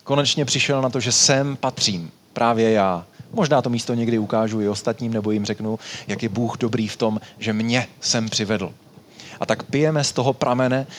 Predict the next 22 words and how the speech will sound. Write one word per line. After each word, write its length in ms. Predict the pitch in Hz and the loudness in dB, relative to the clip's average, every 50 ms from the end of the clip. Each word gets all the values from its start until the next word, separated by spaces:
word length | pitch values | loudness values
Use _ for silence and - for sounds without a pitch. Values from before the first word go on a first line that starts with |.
| - - | -18 -8
tak 180 | - 123 113 - | -6 -6 -4 -4
jako 200 | 135 127 147 147 | -2 -2 -2 -2
ty 120 | 156 165 | -2 -2
ovce, 480 | - - - - - - 120 127 156 170 - - - - - - | -4 -4 -4 -2 0 0 0 0 0 -4 -10 -16 -20 -20 -16 -8
a 340 | - 104 104 107 107 104 104 | -4 -2 0 0 0 0 -2
stojíme 460 | - - - 123 123 127 127 131 135 | -2 -2 -2 0 0 0 0 -2 0
tam. 440 | 123 - 104 104 107 120 139 151 156 160 - - - - | 0 2 2 2 0 -2 -4 -8 -12 -14 -16 -20 -12 -10
A 80 | 90 95 | -8 -6
když 320 | 92 107 120 113 - - | -2 -2 -2 -2 -2 -2
Bůh 340 | - 117 131 156 165 - - | -2 0 2 2 2 2 0
řekne, 540 | 131 139 139 123 - 139 139 139 143 143 135 - - - - - - - | 0 0 0 0 0 0 2 2 2 0 -2 -6 -12 -20 -20 -20 -8 -4
ovce, 360 | - 123 - - - - 139 | -4 -4 -2 -2 0 2 4
je 140 | 135 131 120 | 4 4 2
čas 280 | - - 131 117 - 127 | 2 2 0 0 0 0
jít 100 | 117 95 | -2 -2
domů, 380 | 110 98 113 117 120 123 123 | -2 0 0 2 2 0 0
tak 140 | 117 123 113 | -2 -2 -2
si 120 | - - 117 | -2 -2 -2
říkáme, 440 | 117 107 - 120 120 117 117 117 | -2 0 0 0 0 2 0 0
super, 480 | 110 - - - - - 127 - - 143 | 0 0 0 0 0 -2 -4 -4 -2 0
a 140 | 135 123 117 | 0 0 0
dneska, 600 | 95 107 113 113 - - - - 120 120 117 | -2 -2 -2 -2 -2 0 0 0 0 2 0